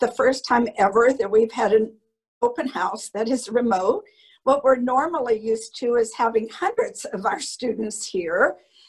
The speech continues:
and they are doing demonstrations and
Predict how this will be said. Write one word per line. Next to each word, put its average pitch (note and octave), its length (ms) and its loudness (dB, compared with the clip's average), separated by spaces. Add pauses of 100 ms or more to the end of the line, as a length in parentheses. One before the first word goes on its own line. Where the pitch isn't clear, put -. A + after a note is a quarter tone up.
(180)
and B3 400 0 (100)
they B3+ 200 4
are B3 120 6
doing A#3 320 2
demonstrations A3+ 1120 -4
and F#3 300 -8